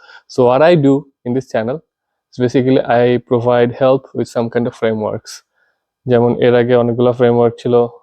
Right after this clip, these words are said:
ডিউ ডিলিজেন্স, টাইম ম্যানেজমেন্ট, তারপরে ডিপ ওয়ার্ক। সবাই ভিডিওগুলো অনেক পছন্দ করছেন,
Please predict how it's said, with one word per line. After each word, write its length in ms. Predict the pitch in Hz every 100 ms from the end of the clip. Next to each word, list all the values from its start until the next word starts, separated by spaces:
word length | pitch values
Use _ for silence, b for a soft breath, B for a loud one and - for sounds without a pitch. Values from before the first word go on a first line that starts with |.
| -
ডিউ 220 | 123 123
ডিলিজেন্স, 560 | 120 117 110 113 107 110 - b b -
টাইম 220 | 117 123
ম্যানেজমেন্ট, 680 | 117 113 113 113 110 110 _ _ b b b b
তারপরে 280 | 110 117 117
ডিপ 260 | 120 -
ওয়ার্ক। 440 | 113 110 110 110 - _ _ -
সবাই 320 | 135 127 135
ভিডিওগুলো 440 | 123 123 120 123
অনেক 180 | 120 120
পছন্দ 300 | 117 120 127
করছেন, 380 | 120 113 - 123